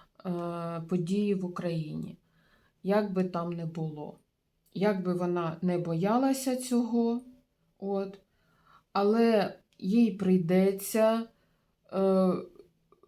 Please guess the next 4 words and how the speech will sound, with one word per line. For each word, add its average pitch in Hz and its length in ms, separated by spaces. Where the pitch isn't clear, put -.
рано 196 340
чи 185 200
пізно 240 720
бути 226 840